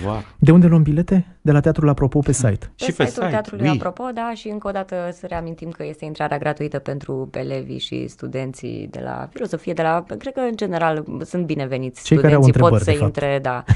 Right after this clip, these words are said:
Speaker 2: <laughs>
Speaker 3: gratuit,
Speaker 1: Cei pe
Speaker 3: îi
Speaker 1: care
Speaker 3: așteptăm
Speaker 1: imagină,
Speaker 3: cu drag.
Speaker 1: cei care au nevoie de aceste exerciții de expresie.
Speaker 2: Mulțumesc tare mult pentru întâlnirea de astăzi,
Speaker 1: Și noi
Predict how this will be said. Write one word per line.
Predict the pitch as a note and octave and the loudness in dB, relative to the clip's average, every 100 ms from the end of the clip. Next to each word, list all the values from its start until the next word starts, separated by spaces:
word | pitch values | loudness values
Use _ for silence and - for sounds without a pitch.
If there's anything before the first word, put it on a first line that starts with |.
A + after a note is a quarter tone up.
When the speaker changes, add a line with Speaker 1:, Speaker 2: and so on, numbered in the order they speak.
| - C3+ - D3+ | 4 4 4 2
Speaker 2:
<laughs> | |
Speaker 3:
gratuit, | D#3 D3+ - G3 | 4 2 2 2
Speaker 1:
Cei | |
pe | F#3+ | 2
Speaker 3:
îi | |
Speaker 1:
care | F#3 E3+ | 2 2
Speaker 3:
așteptăm | D#3 D#3+ | 2 2
Speaker 1:
imagină, | D3 D3 - | 2 0 -2
Speaker 3:
cu | |
drag. | C#3 C3+ | -2 -2
Speaker 1:
cei | C3 | -2
care | C3+ C#3+ C#3 | -2 -4 -4
au | C#3 | -2
nevoie | C3 B2+ | -2 -2
de | A2+ G2+ | -2 -2
aceste | F#2 G#2 - | -4 -8 -10
exerciții | F2 E2+ D2 - E3 C#3+ | -8 -6 -8 -12 -12 -10
de | B2 B2+ B2 - _ _ | -8 -10 -12 -18 _ _
expresie. | G#2 G#2 - C#2+ C2+ - - - - - | -12 -10 -10 -10 -12 -18 -20 -18 -12 2
Speaker 2:
Mulțumesc | E3 E3 F3 F#3 | 4 8 6 8
tare | G#3 | 6
mult | F#3+ D#3+ | 6 6
pentru | D#3 C3+ | 4 6
întâlnirea | C#3 B2+ C#3 B2+ | 6 8 6 6
de | A#2 | 6
astăzi, | B2+ C3 E3 D3 C3 | 4 4 4 4 4
Speaker 1:
Și | |
noi | C3 | 6